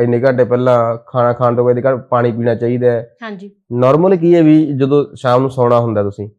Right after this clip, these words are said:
Speaker 2: ਹਾਂਜੀ।
Speaker 1: ਕਿੰਨੇ ਘੰਟੇ ਪਹਿਲਾਂ ਖਾਣਾ ਖਾਣਾ ਚਾਹੀਦਾ, ਜਾਂ ਇਸ ਤਰ੍ਹਾਂ ਕੋਈ ਸਵੇਰ ਤੋਂ ਲੈ ਕੇ ਸ਼ਾਮ ਤੱਕ ਦਾ ਕੋਈ ਗੱਲ ਦੱਸ ਸਕਦੇ ਹਾਂ ਆਪਾਂ?
Speaker 2: ਹਾਂਜੀ, ਹਾਂਜੀ ਸਰ, ਜਿਵੇਂ ਮੈਂ ਪਹਿਲਾਂ ਹੀ ਦੱਸਿਆ ਵੀ ਦਿਨ ਦੀ ਸ਼ੁਰੂਆਤ ਆ ਜਿਹੜੀ ਵਾਟਰ ਤੋਂ ਕਰਨੀ ਚਾਹੀਦੀ ਆ।
Speaker 1: ਹੂੰ।
Speaker 2: ਪਾਣੀ ਹਮੇਸ਼ਾ ਬੈਠ ਕੇ ਪੀਣਾ, ਸਿਪ ਸਿਪ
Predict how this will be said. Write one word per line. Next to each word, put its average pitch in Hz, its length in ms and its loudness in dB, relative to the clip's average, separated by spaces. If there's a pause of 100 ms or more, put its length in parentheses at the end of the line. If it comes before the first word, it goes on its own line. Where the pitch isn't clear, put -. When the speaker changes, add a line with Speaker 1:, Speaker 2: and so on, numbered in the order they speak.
(140)
Speaker 2:
ਹਾਂਜੀ। 196 240 -16
Speaker 1:
ਕਿੰਨੇ 147 300 2
ਘੰਟੇ 156 160 2
ਪਹਿਲਾਂ 143 220 0 (160)
ਖਾਣਾ 123 240 -4
ਖਾਣਾ 113 180 -6
ਚਾਹੀਦਾ, 113 260 -6
ਜਾਂ 131 140 0
ਇਸ 127 80 -2
ਤਰ੍ਹਾਂ 135 180 0
ਕੋਈ 131 100 -4
ਸਵੇਰ 147 300 0
ਤੋਂ 147 80 2
ਲੈ 143 80 2
ਕੇ 147 120 -2
ਸ਼ਾਮ 131 220 0
ਤੱਕ 131 100 0
ਦਾ 131 80 0
ਕੋਈ 123 100 -6
ਗੱਲ 123 160 -2
ਦੱਸ 117 160 -2
ਸਕਦੇ 156 220 -4
ਹਾਂ 135 80 -6
ਆਪਾਂ? 135 160 -20 (460)
Speaker 2:
ਹਾਂਜੀ, 262 280 -6
ਹਾਂਜੀ 214 200 -12
ਸਰ, 254 200 -10
ਜਿਵੇਂ 262 340 -10
ਮੈਂ 277 100 -14
ਪਹਿਲਾਂ 262 300 -4
ਹੀ 285 40 -8
ਦੱਸਿਆ 262 340 -8
ਵੀ 247 100 -10
ਦਿਨ 233 220 -12
ਦੀ 254 100 -12
ਸ਼ੁਰੂਆਤ 233 500 -4
ਆ - 20 -14
ਜਿਹੜੀ 233 200 -14
ਵਾਟਰ 226 320 -10
ਤੋਂ 262 140 -10
ਕਰਨੀ 233 260 -12
ਚਾਹੀਦੀ 208 340 -12
ਆ। 254 80 -14
Speaker 1:
ਹੂੰ। 107 400 -10
Speaker 2:
ਪਾਣੀ 240 180 -4
ਹਮੇਸ਼ਾ 262 340 -10
ਬੈਠ 208 340 -6
ਕੇ 269 100 -12
ਪੀਣਾ, 254 280 -16
ਸਿਪ 311 280 -16
ਸਿਪ 320 200 -14